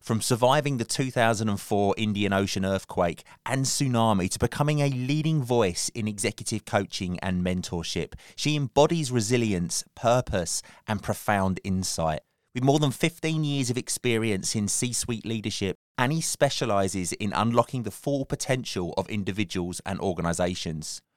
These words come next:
Through her brilliant coaching, consulting, and mentoring, she's guided many C E Os, founders, and senior executives towards greater productivity, fulfillment, and mental freedom. Annie's here today to unravel the mysteries of understanding and overcoming saboteurs,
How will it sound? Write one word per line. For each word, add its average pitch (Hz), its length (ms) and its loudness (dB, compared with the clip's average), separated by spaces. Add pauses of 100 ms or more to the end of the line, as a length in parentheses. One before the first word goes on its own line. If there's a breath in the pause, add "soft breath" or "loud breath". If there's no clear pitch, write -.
(160)
Through 135 200 4
her 127 140 4
brilliant 139 500 0
coaching, 101 520 -2
consulting, 104 760 0
and 135 240 2
mentoring, 92 600 -2 (180 loud breath)
she's 135 240 -2
guided 113 400 2
many 127 320 0
C 120 380 -2
E 98 40 0
Os, 92 320 0
founders, 92 600 0
and 98 220 -2
senior 147 380 0
executives 107 720 -4
towards 95 340 -4
greater 107 400 0
productivity, 98 840 -2 (160)
fulfillment, 98 640 0 (200 loud breath)
and 107 220 0
mental 95 380 0
freedom. 87 580 -4 (480)
Annie's 156 320 4
here 139 220 2
today 107 440 4
to 110 140 0
unravel 117 480 4
the 123 80 0
mysteries 107 560 -2
of 107 100 -2
understanding 95 760 0
and 92 60 0
overcoming 98 540 0
saboteurs, 113 800 2